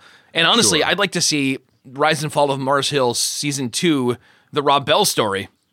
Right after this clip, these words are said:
Speaker 1: I don't know why
Speaker 2: That's
Speaker 1: they don't
Speaker 2: actually brilliant.
Speaker 1: <laughs> Yeah,
Speaker 2: Yeah, that's
Speaker 1: right.
Speaker 2: a brilliant idea. Um, yeah,
Speaker 1: But
Speaker 2: why don't they do that?
Speaker 1: Yeah, because, because all the guys that they, that, uh, Cosper,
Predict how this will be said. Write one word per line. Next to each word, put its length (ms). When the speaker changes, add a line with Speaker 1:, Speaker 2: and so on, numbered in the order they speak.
Speaker 1:
I 100
don't 120
know 120
why 120
Speaker 2:
That's 80
Speaker 1:
they 80
don't 80
Speaker 2:
actually 300
brilliant. 640
Speaker 1:
<laughs> 20
Yeah, 80
Speaker 2:
Yeah, 340
that's 200
Speaker 1:
right. 100
Speaker 2:
a 20
brilliant 460
idea. 540
Um, 760
yeah, 120
Speaker 1:
But 80
Speaker 2:
why 100
don't 140
they 100
do 240
that? 380
Speaker 1:
Yeah, 180
because, 520
because 480
all 200
the 80
guys 320
that 180
they, 460
that, 320
uh, 240
Cosper, 680